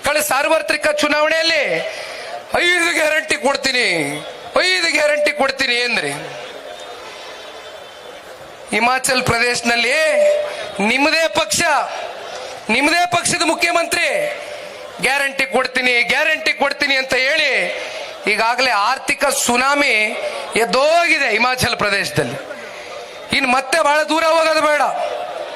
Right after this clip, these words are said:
ನಮ್ಮ ಪಕ್ಕದ ರಾಜ್ಯವೇ ತೆಲಂಗಾಣ. ತೆಲಂಗಾಣದ ರಾಜ್ಯದ ಮುಖ್ಯಮಂತ್ರಿ ನಿಮ್ಮ ಕಾಂಗ್ರೆಸ್ ಪಾರ್ಟಿನೇ ಅಲ್ವೇ ಅಧಿಕಾರಕ್ಕಿರೋದು? ಹೌದಲ್ವೇ?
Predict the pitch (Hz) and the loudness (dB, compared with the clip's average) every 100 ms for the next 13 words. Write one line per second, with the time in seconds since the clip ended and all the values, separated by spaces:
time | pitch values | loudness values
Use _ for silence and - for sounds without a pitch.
0 | - - - 262 262 247 339 330 330 320 | -10 -6 -2 0 0 0 0 2 0 2
1 | 320 294 170 - - - - - - - | 2 2 0 -2 -6 -6 -8 -8 -6 -2
2 | 254 285 277 262 214 156 - - - - | 0 2 2 2 0 0 -2 -4 -6 -12
3 | - - - - - - - - - 247 | -12 -12 -12 -12 -10 -10 -6 -4 -2 0
4 | 254 330 339 330 320 320 294 269 247 294 | 2 2 2 2 2 2 2 2 2 2
5 | 247 277 294 277 302 277 294 294 277 269 | 0 0 0 0 2 0 0 0 0 0
6 | 269 196 165 170 214 262 277 254 220 277 | 0 0 0 0 2 2 2 0 0 2
7 | 294 294 - 269 285 302 285 294 302 269 | 0 0 0 0 0 0 0 2 2 2
8 | 240 277 302 302 302 294 294 339 320 302 | 2 2 2 2 2 2 4 4 2 2
9 | 311 - 320 - - - - - - 220 | 0 0 -2 -4 -4 -2 -2 -2 2 2
10 | 302 320 311 349 254 156 | 4 2 4 4 2 0